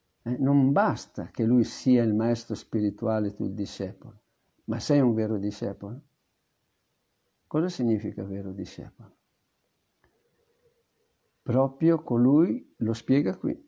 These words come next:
"Poiché tu sei mio carissimo amico", bisogna essere amici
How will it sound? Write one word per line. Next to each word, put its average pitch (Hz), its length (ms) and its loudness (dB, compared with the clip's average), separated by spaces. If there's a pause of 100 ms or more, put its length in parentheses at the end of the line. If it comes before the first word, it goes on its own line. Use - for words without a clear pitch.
(120)
"Poiché 120 380 0
tu 156 120 -2
sei 131 240 2
mio 170 280 4
carissimo 147 560 2
amico", 131 480 -4 (640)
bisogna 139 420 0
essere 107 380 -4
amici 143 680 -2